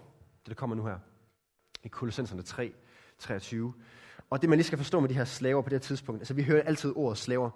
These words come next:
sindssygt negativt, fordi vi hører det igennem de sorte slaver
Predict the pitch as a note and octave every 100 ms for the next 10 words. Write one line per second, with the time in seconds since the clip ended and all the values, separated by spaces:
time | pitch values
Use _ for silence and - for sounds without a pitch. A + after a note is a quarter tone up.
0 | - - _ _ - - - G3 G#3 -
1 | - D3 A#2 B2 A2+ - G2+ - _ B2
2 | C3 A#2 A#2+ C#3 A#2 C3 A2 F#2 - -
3 | _ _ _ - - C3+ B2 - A#2 A#2+